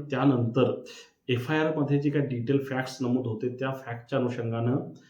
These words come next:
आरोपी आणि त्यांचे सहआरोपी जे आहेत तिच्या विरुद्धात या ठिकाणी गंभीर आणि अतिशय विशिष्ट प्रकारचा, अ, महत्त्वाचे सेक्शन जे आहे बीएनएस आणि पो-, पॉक्सो अंतर्गत त्याच्याखाली हा नोंदवलेला गुन्हा आहे आणि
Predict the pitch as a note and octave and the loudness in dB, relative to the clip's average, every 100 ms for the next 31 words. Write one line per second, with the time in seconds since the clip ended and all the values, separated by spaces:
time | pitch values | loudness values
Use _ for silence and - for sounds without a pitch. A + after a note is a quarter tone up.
0 | _ - A#2 C#3 C#3 C#3+ F3 G3+ - B2 | _ -2 4 6 6 2 0 -2 -4 2
1 | C3 D3 D3 B2+ A#2+ C3+ C#3 - B2 C#3+ | 6 6 4 -2 -2 -2 -4 -4 0 4
2 | C3+ C3 C3 B2 B2 A2+ G#2 A2+ A2+ B2 | 4 2 -2 -2 2 2 0 -2 -6 -10
3 | A2+ C#3 C3 B2+ B2 A#2+ B2 - - - | -6 -4 0 0 0 2 2 0 -6 -18
4 | - A#2+ B2+ B2+ A#2+ A#2 A#2 A#2+ A#2+ A2+ | -8 -2 0 0 -4 -2 -2 0 0 0
5 | A2+ A2+ C#3+ C#3+ A#2+ A#2+ B2+ C3+ - - | 0 2 2 2 0 0 2 0 -2 -10
6 | - C#3 C3 - D3+ D3+ B2 A#2 C3 - | -8 -4 -2 0 2 2 2 -2 -4 -4
7 | C3+ B2+ A2+ A#2+ A#2 C3+ C3 D#3 - - | -4 -2 -2 -4 -2 0 0 0 -4 -14
8 | - - - B2+ A#2+ A#2+ B2+ C#3+ D3 C#3+ | -20 -18 -4 2 2 4 4 4 2 2
9 | C#3 A#2 - C#3+ C3+ C3 B2+ A#2 B2 A#2+ | -2 -4 -2 4 4 4 0 0 2 4
10 | A#2 A#2 A#2 B2 A#2+ A#2+ A#2+ A#2+ A2+ A2 | 4 4 4 2 2 0 0 0 -2 -4
11 | - - A#2 - - B2+ A#2 A#2+ A2+ B2 | -10 -2 -2 -2 -2 0 0 0 0 0
12 | B2 - - _ - A2 C3+ C3 B2+ B2+ | -2 -6 -16 _ -2 0 0 0 0 2
13 | A#2+ A#2 A#2+ A#2+ B2+ B2 - A#2 - A#2 | 2 2 2 2 0 -2 -4 -4 0 2
14 | A#2+ C#3 C#3+ D3+ E3 | 4 4 2 2 0